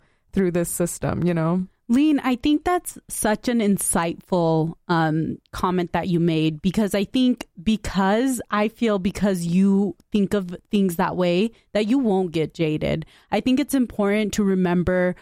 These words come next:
Speaker 2: why we are doing this in the first place. And your story is not gonna be like everybody else's. So although these people have maybe said, "Oh, I feel jaded,"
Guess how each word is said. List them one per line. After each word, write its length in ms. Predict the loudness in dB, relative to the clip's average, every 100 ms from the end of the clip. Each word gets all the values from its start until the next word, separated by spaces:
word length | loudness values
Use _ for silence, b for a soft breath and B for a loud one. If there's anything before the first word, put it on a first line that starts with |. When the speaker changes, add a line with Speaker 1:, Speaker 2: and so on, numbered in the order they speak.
| b _
Speaker 2:
why 340 | -2 0 2 2
we 200 | 2 2
are 80 | 2
doing 300 | 0 2 0
this 180 | 0
in 80 | 0
the 80 | 0
first 380 | 0 -2 -2 -4
place. 500 | -2 0 0 -2 -8
And 320 | -2 0 -2 -4 _
your 320 | -2 0 0
story 340 | -2 0 0 0
is 140 | 0
not 240 | 0 0 -2
gonna 160 | -2
be 160 | 0 0
like 200 | 0 0
everybody 480 | 0 0 -2 -2 0
else's. 560 | 0 -2 -4 -6 -6
So 300 | -4 -4 -4 _ -4
although 300 | -2 2 0
these 220 | 0 -2
people 320 | -2 -2 0
have 160 | 0 0
maybe 240 | 0 0
said, 240 | -2 -2 0
"Oh, 60 |
I 100 | 0
feel 320 | -2 -2 -2 0
jaded," 560 | -2 -2 0 -2 -4